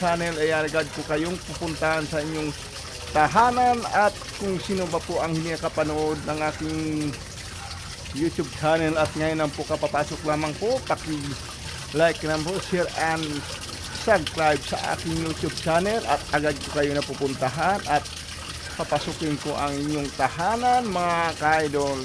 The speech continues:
Shout out mo sa inyo lahat. At ngayon pong araw na ito ay ito po ipakita ko sa inyo ang bangus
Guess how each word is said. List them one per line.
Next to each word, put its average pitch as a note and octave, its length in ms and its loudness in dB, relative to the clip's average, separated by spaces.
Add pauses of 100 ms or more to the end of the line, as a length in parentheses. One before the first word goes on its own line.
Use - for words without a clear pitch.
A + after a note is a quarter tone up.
(120)
Shout E3 240 0
out D#3 240 2
mo D3 160 -2
sa - 80 -8
inyo D3 160 -2
lahat. G3 480 2 (1040)
At D3+ 160 0 (560)
ngayon D#3+ 320 0
pong D3+ 240 -2 (160)
araw D3+ 320 4
na D3+ 80 0
ito D3 240 -2
ay C#3+ 160 2
ito C#3+ 400 -4
po C#3+ 160 -2
ipakita D3 400 -4
ko - 80 -4
sa - 160 -4
inyo C#3 80 -2
ang C3 80 -4
bangus C#3 240 -2